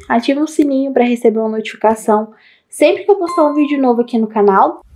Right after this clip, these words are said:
Me segue lá nas minhas redes sociais pra gente poder interagir por lá.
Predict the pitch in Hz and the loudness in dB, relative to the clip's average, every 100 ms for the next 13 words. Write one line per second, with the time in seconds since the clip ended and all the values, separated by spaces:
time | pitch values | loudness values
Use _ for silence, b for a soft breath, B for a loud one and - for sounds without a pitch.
0 | - - 254 381 392 - 294 320 359 311 | -20 -2 4 4 4 4 4 6 4 2
1 | 285 277 269 262 262 240 240 240 233 214 | 0 0 -2 0 0 2 0 2 4 6
2 | 262 - 247 226 220 - 214 208 214 208 | 4 2 0 0 -2 0 4 2 2 0
3 | 202 208 202 214 202 202 233 | 0 2 0 0 0 2 2